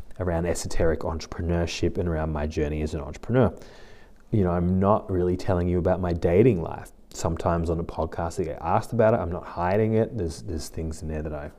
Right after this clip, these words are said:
you know, don't mind sharing. But I'm not desperately trying to get in front of people and tell them, "Oh, did you know that I'm, have been open relating for, you know, seven years and I dated this woman and I'm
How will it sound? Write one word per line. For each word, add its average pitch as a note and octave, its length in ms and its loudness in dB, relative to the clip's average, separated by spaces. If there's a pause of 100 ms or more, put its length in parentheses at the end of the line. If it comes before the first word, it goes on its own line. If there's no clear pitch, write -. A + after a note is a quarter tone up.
you G2+ 120 -12
know, F#2+ 160 -6 (100)
don't E2 160 -6
mind D#2 180 -10
sharing. A#2+ 520 0 (720)
But A#2 100 4
I'm C#3 120 4
not F3+ 280 0 (340)
desperately A2 600 4
trying G2 460 2
to F#2+ 220 2 (880)
get G#2 200 6
in G2 100 -2
front F#2 260 0
of F#2 80 -2
people F#2 320 -2
and F2 80 0
tell F#2 220 2
them, G2 120 2
"Oh, D3+ 280 2
did A#2+ 160 2
you C#3+ 80 2
know C3 240 4
that A2+ 80 4
I'm, G2 300 2 (460)
have G2 140 -2
been G2 140 2
open G2+ 340 2
relating F2+ 500 4
for, E2+ 440 0 (160)
you F#2+ 100 -4
know, E2 220 0 (480)
seven F2 420 2
years E2 520 4
and D#2+ 380 -4 (720)
I E2 80 -2
dated E2+ 380 2
this - 340 -2
woman E2 360 0
and D2+ 120 -4
I'm C#2+ 220 -8